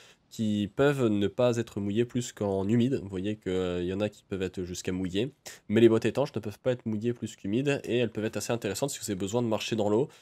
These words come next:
notamment si vous pêchez ou si vous avez besoin de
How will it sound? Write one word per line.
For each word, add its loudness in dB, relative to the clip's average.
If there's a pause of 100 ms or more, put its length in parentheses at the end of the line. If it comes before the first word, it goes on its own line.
(140)
notamment 0
si -6
vous -8
pêchez 0
ou 0
si -8
vous -6
avez 0
besoin -4
de -4